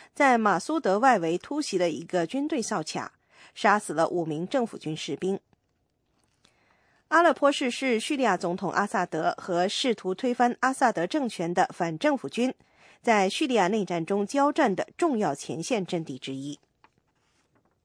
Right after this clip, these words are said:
一个埃及的法院撤销了一桩要求禁播一档由广受欢迎的政治讽刺家巴西姆·优素福主持的电视节目的诉讼案。据称，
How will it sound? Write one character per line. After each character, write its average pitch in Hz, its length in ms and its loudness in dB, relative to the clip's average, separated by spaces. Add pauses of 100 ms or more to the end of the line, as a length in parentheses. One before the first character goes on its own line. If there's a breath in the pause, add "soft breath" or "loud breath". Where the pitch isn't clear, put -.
(1500)
一 254 120 -6
个 262 220 8
埃 320 180 6
及 247 140 0
的 233 100 6
法 175 180 2
院 208 200 0
撤 254 180 0
销 233 180 2
了 214 120 2
一 190 100 -2
桩 208 260 2
要 254 160 4
求 185 220 0
禁 214 240 -2
播 220 180 2
一 190 140 0
档 208 300 4
由 185 260 0
广 180 260 2
受 247 220 0
欢 311 200 -2
迎 202 200 0
的 190 180 4
政 262 240 -2
治 202 160 0
讽 - 200 -8
刺 208 180 -6
家 202 320 2 (260 loud breath)
巴 285 160 6
西 294 220 -2
姆· 208 340 2
优 277 160 0
素 247 220 -2
福 170 260 -6
主 160 220 -4
持 - 180 -6
的 175 220 2
电 269 200 -2
视 190 140 -4
节 160 200 -6
目 190 120 -2
的 160 160 -2
诉 165 220 -8
讼 151 200 -8
案。 160 220 0 (800 soft breath)
据 254 140 -2
称， 240 300 4